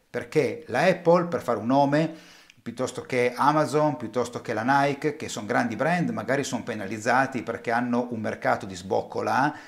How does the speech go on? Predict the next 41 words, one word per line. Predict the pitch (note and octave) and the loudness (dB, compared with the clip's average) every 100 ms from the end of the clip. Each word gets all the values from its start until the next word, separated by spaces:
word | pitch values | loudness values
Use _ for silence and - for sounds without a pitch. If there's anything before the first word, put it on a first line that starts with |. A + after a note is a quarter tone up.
| - - | -20 -8
e | C3+ | -4
naturalmente | B2 A2+ B2 A2 A2 A#2 | -4 -2 -2 -2 -4 -6
sono | - A2+ G#2 G#2+ - - _ | -6 -4 -4 -6 -16 -20 _
in | - | -12
qualche | - G#2 | -10 -6
modo | A2 G#2+ G#2 - | -4 -2 -4 -6
ferite | - A2+ B2+ A#2+ B2 B2 C3+ - | -4 0 2 0 2 0 0 -6
da | G2+ F#2+ | -4 -4
un | G2+ G2 | -4 -6
crollo | A#2+ A2+ A#2+ G2 | 0 2 2 -2
di | |
domanda | A2 G#2 A2 A2+ A2 | -4 0 0 0 -4
derivante | F#2+ G2+ F2+ G2+ G#2 G#2 | -4 -6 -2 -2 -2 -4
dal | F#2+ | -6
fatto | - G2+ - | -2 -4 -4
che | F2+ | -10
c'è | F#2 A2+ | -8 -6
la | G2 | -4
guerra | G#2+ G#2+ G#2+ G2 G2 | -2 -2 0 0 0
e, | - F#2 F2+ F#2 E2+ F2 | -2 -8 -6 -6 -6 -8
e | F2+ F#2 | -12 -14
quindi | - G2+ G2+ | -10 -8 -8
una | F#2+ | -8
devastazione | F2+ G2 F#2 F2+ - G2+ G2 F2+ | -4 -4 -4 -10 -10 -8 -8 -8
di | |
quei | - F#2 | -10 -12
territori. | F#2+ F2+ F2 - - - - - - - - _ | -12 -14 -14 -16 -18 -20 -20 -20 -20 -20 -20 _
Ma | F3 F#3 A#2+ | 4 4 4
l'azienda | A#2+ A#2+ G#3+ G3+ | 0 0 2 2
piccolina | - C3 - C#3 C#3+ A2 F2+ F2 F#2 | 0 -4 0 2 2 2 0 0 0
che | A2 A2 | -6 -4
vende | G#2 D3+ F3 D#3 C3 | 0 2 4 4 4
filtri | D#3 C#3+ E3 E3 D3+ C#3+ C#3+ | 0 -2 -2 2 0 2 -2
per | C#3+ B2 | -2 2
l'acqua | B2+ B2+ C#3 | 2 0 -4
potabile | B2 C3+ C3 G2 F#2 F2 F2 - - - | 0 4 4 4 -2 -2 -4 -6 -18 -2
a | B2 C#3+ C#3 | 2 2 0
Edimburgo, | - A#2+ B2+ C#3+ A#2 G2 A2 C3 C#3+ | -4 -2 0 2 0 0 0 2 0
beh, | C#3+ G#2+ | -4 -2
quello | D3+ D#3 | 0 2
magari | C#3 B2 A2 A#2 C3 D3+ - | 2 2 2 4 2 -2 -6